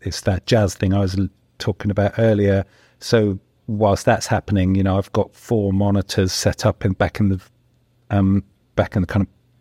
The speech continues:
back room of the church, um, and I've got, um, a microphone so I can talk to all the camera operators, along with Patrick, the director of photography I work with, um, um, and we're basically talking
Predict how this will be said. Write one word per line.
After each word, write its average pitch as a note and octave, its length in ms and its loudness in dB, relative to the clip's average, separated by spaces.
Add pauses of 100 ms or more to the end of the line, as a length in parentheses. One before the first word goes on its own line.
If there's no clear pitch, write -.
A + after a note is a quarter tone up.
(120)
back - 320 -2
room G2 400 2 (140)
of - 180 -6
the G2 80 -2
church, - 640 0 (140)
um, G2 340 2 (320)
and A2 160 2
I've G#2 200 0
got, G2+ 240 0 (240)
um, G2+ 360 2
a A2 80 0
microphone G2+ 540 2
so - 120 -2
I F#2+ 60 -2
can G2+ 160 -2
talk - 360 -2
to - 100 -2
all F#2+ 100 2
the F2+ 80 -2
camera G2+ 360 0
operators, F#2 680 -2
along F2+ 240 2
with F#2 100 0 (280)
Patrick, - 380 -2
the G2 80 -2
director G2 360 0
of F#2+ 60 -8
photography G2+ 480 -2
I F#2 60 2
work F#2+ 320 -2
with, F#2+ 340 -2
um, G2+ 260 2 (520)
um, A2 360 2 (180)
and G#2+ 160 2
we're A2+ 140 4
basically G2+ 420 0
talking F#2+ 680 0